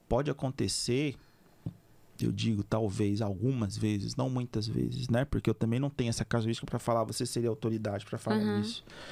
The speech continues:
Speaker 1: É um paciente que ele vai entrar pra hemodiálise e, e vai precisar dela pro resto da vida ou um rim novo, uma aplasia renal.
Speaker 2: Sim.
Speaker 1: O rim não filtra mais. E
Speaker 2: Não.
Speaker 1: como você tava falando, a terapia dialítica, ela não faz a função do rim.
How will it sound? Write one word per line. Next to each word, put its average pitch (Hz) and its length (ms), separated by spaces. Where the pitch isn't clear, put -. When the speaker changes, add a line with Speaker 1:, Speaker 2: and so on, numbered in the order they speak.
Speaker 1:
É - 80
um 151 80
paciente 165 720
que 170 120
ele 156 120
vai 156 220
entrar 131 300
pra 117 180
hemodiálise 113 960
e, 131 200
e 139 220
vai 214 160
precisar 202 460
dela 180 200
pro 165 200
resto 131 280
da 143 140
vida 135 680
ou 220 200
um - 20
rim 180 180
novo, 147 540
uma 170 140
aplasia 135 540
renal. 117 560
Speaker 2:
Sim. - 180
Speaker 1:
O 139 60
rim 147 180
não 320 160
filtra 370 420
mais. 104 460
E 180 40
Speaker 2:
Não. 175 340
Speaker 1:
como 151 240
você 131 160
tava 123 240
falando, 123 640
a 110 600
terapia 123 460
dialítica, 131 800
ela 120 260
não 131 180
faz - 280
a 339 60
função 143 380
do 123 120
rim. 110 380